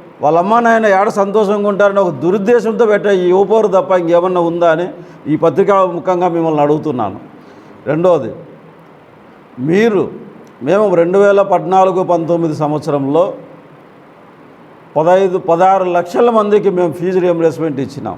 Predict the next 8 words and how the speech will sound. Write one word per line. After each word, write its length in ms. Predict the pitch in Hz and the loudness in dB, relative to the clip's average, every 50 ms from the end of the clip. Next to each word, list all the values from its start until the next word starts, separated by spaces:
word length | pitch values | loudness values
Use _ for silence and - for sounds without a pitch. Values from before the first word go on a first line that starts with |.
| - - - - - - - - - - - - - | -14 -20 -20 -20 -20 -20 -20 -20 -20 -20 -20 -16 -6
ఏది 240 | 131 160 180 170 185 | -2 -2 0 0 2
నువ్వు 200 | 185 180 175 175 | 2 2 2 2
ఎంతమందికి 420 | 170 165 175 180 185 180 180 160 170 | 2 2 2 0 0 0 0 0 -2
ఇచ్చినావు 320 | 147 - 170 165 156 151 | -4 -2 -2 -2 -2 0
చెప్పు? 280 | 143 147 139 117 156 165 165 - - - - - - - - - - - - - | -2 -4 -4 -4 -6 -10 -12 -12 -18 -20 -20 -20 -20 -20 -20 -20 -20 -20 -12 -6
నువ్వు 160 | 131 165 180 175 | -2 0 0 0
ఎంతమందికి 460 | 170 165 185 185 185 180 185 170 175 | 2 2 0 0 2 0 0 -2 -2
ఇచ్చినావు? 460 | 165 - 170 160 165 156 156 156 | -4 -4 -4 -2 0 0 0 -2